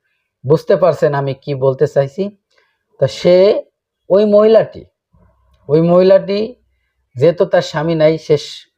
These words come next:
একা ঘুমাচ্ছে, তার ভয় করতেছে, সে লাইটটা জ্বালিয়ে ঘুমাচ্ছিল। আর পাশের বাসার যে একা, যে অর্ধবয়সী, যে ব্যাচেলার যে ভাইটি ছিল, সে ওটা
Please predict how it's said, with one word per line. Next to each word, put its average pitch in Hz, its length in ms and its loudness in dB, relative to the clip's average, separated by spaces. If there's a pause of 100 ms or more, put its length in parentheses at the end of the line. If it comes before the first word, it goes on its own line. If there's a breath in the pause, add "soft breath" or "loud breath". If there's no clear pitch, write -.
(140)
একা 143 220 0
ঘুমাচ্ছে, 160 500 -2 (580)
তার 135 140 2
ভয় 139 280 0
করতেছে, 165 460 -4
সে - 180 -2
লাইটটা 143 420 0
জ্বালিয়ে 156 500 2
ঘুমাচ্ছিল। 127 560 -6 (640 soft breath)
আর 123 140 -4
পাশের 170 440 0
বাসার 196 440 2
যে 151 180 0 (680)
একা, 185 320 0 (120)
যে 160 200 2
অর্ধবয়সী, 165 760 2
যে 165 200 2 (220)
ব্যাচেলার 156 540 2
যে 151 140 2 (600)
ভাইটি 151 320 0
ছিল, 185 220 2 (640)
সে 180 260 0 (640)
ওটা 165 320 0